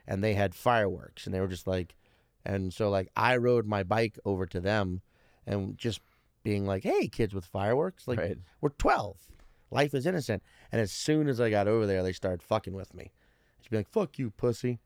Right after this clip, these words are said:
Speaker 1: And they were, they were, like, a little older, but they were also, you know, white.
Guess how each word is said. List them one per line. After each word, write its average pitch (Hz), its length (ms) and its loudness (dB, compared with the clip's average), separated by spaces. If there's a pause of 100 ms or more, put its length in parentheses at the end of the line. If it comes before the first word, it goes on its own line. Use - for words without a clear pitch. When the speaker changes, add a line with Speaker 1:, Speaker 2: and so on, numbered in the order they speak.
Speaker 1:
And 104 100 -4
they 120 60 0
were, 113 180 0 (180)
they - 80 -2
were, 165 60 6
like, 143 160 2 (120)
a 120 60 0
little 113 200 2
older, 101 360 0 (240)
but 98 120 -4
they 107 80 2
were 107 100 4
also, 104 480 0 (300)
you 127 60 -6
know, 101 260 0 (640)
white. 110 280 0